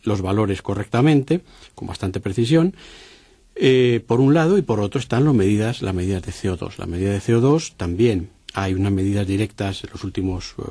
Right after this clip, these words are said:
cuarenta, cincuenta años, y luego hay una serie de, eh, medidas indirectas de contenido de C O dos en las atmósferas, eh, eh, anteriores, digamos, al, a la edad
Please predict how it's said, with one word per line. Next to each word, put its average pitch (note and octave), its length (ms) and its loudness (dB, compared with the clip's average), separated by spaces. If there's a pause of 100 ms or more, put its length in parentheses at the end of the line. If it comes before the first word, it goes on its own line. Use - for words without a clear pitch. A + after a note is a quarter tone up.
(280)
cuarenta, F#2+ 340 -14
cincuenta A2 420 0
años, D3+ 260 2 (320)
y E3 140 2
luego C3+ 220 4
hay C#3+ 80 2
una B2 140 0
serie A2+ 320 0
de, G2+ 360 -2
eh, F2 60 -4
medidas F#2+ 380 -2
indirectas A2+ 520 0
de G#2 80 -4
contenido F#2+ 420 -4
de F#2+ 60 -4
C A2+ 140 -2
O G#2+ 40 -2
dos G#2 220 -4
en A2 80 -2
las G2+ 160 -10
atmósferas, F#2 540 -8 (500)
eh, E2+ 560 -4
eh, D#2+ 400 -8 (180)
anteriores, F#2+ 560 0
digamos, F#2 460 -4
al, F2+ 260 -6 (420)
a F#2+ 180 -4
la E2 280 -6
edad E2+ 220 -8